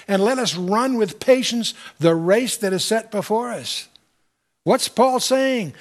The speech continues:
Behavior matters. Just because you're saved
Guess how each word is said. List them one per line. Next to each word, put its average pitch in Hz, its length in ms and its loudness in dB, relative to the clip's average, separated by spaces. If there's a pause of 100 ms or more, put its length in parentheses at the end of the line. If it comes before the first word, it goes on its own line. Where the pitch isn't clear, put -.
(140)
Behavior 220 640 4
matters. 226 640 -2 (800)
Just 240 240 4
because 226 340 0
you're 208 120 -4
saved 254 440 0